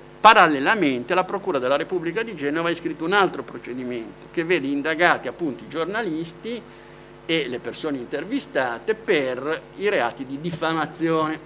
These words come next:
Noi non abbiamo iscritto la calunnia, abbiamo iscritto la diffamazione. Eh, quindi dovevano essere sentiti in forma garantita, evidentemente alla presenza dei difensori.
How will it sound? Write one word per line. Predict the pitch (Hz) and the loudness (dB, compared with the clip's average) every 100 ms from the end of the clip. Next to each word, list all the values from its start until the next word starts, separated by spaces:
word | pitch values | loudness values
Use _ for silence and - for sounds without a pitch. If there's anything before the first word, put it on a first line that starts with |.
| - | -8
Noi | 143 160 | -2 0
non | 165 | 2
abbiamo | 156 156 147 147 | 2 4 4 2
iscritto | 127 - - 143 139 151 | -2 -10 -6 -4 0 4
la | 143 | 4
calunnia, | 147 143 139 131 | 4 2 2 -2
abbiamo | 139 143 135 | -4 -4 -4
iscritto | - 135 139 | -6 -6 -2
la | 131 | -4
diffamazione. | 131 160 - 131 120 98 - - - - - - - - - - - - - - - - - | -4 -10 -6 -4 -4 -8 -14 -20 -20 -20 -20 -20 -18 -16 -14 -14 -14 -16 -16 -18 -18 -12 0
Eh, | 147 147 | 2 2
quindi | - 285 190 | 6 6 6
dovevano | 151 165 151 156 | 6 6 6 4
essere | 160 - 156 | 0 2 2
sentiti | - 254 170 123 139 | 4 2 2 2 0
in | |
forma | 117 117 117 | 2 0 2
garantita, | 113 117 120 117 127 113 120 | 6 6 6 4 0 2 0
evidentemente | 117 113 120 117 123 120 117 | 0 2 0 0 0 0 2
alla | 123 | 2
presenza | 117 123 120 120 120 | 4 2 0 -2 -2
dei | 117 | -4
difensori. | 117 104 113 113 - 107 101 101 | -4 -6 -8 -8 -8 -8 -6 -8